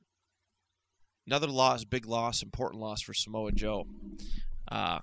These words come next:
I think is a, something that needs to be acknowledged too. I know Daniel Bryan refused to go, and,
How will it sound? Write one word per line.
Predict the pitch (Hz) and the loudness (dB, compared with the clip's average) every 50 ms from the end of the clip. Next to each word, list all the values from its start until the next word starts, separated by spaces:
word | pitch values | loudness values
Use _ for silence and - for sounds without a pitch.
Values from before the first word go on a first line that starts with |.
| - - - | -6 -6 -4
I | - 113 | -2 -2
think | 107 - 113 110 98 | -2 -2 -2 -2 -2
is | 113 110 104 | -2 0 0
a, | 110 110 107 92 | 0 0 0 0
something | - - 131 120 - | 2 4 4 4 4
that | 113 110 | 2 2
needs | 113 110 107 | 2 2 0
to | - - | 0 2
be | 107 107 | 0 0
acknowledged | 104 107 110 107 107 104 104 101 - - - - | 0 -2 -2 -2 0 0 0 0 0 0 0 2
too. | - 113 110 110 107 | 4 4 4 6 4
I | 107 | 4
know | 107 113 117 120 120 120 117 113 - - - - - - - | 4 6 10 10 12 12 10 8 4 -2 -12 -20 -20 -4 6
Daniel | - 117 123 123 123 | 8 10 10 10 8
Bryan | 110 120 127 123 123 123 | 8 8 10 10 10 8
refused | 120 120 110 - - 123 123 123 123 113 - - - | 6 2 0 -2 -2 -2 0 0 2 0 0 0 0
to | - 123 120 | -2 -2 0
go, | 107 123 127 123 127 131 135 135 | 2 4 6 8 8 6 6 6
and, | 131 117 107 104 98 | 4 2 0 -2 -6